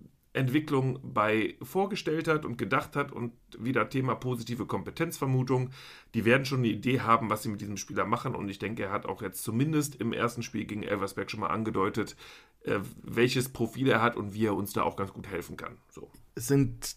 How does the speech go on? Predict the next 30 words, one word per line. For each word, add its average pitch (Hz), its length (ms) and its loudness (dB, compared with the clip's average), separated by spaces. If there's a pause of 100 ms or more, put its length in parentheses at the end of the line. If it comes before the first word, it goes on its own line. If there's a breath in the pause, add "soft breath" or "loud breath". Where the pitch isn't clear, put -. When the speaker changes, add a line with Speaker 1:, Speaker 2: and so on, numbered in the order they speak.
(160)
Speaker 2:
zwei 131 360 6
Schwachstellen 131 680 2
des 120 140 0
Kaders, 123 480 2
die, 117 140 -4
glaube 120 200 2
ich, 117 120 0
adressiert 113 480 2
werden, 131 280 4
und 113 120 0
zwar 113 240 -2
fehlende, 120 480 2 (500 loud breath)
äh, 123 140 -2
Geschwindigkeit. 160 1040 2
Äh, 117 180 4
davon 117 840 -2
kann 127 140 2
man 117 140 6
generell 143 380 6
nie 139 180 4
genug 139 320 2
haben, 127 340 0
aber 110 220 0
das 113 160 -4
ist, - 260 -8
äh, 113 400 -4 (320 loud breath)
hier 139 180 6
und 123 140 4
da 127 160 4
sicherlich, 139 560 2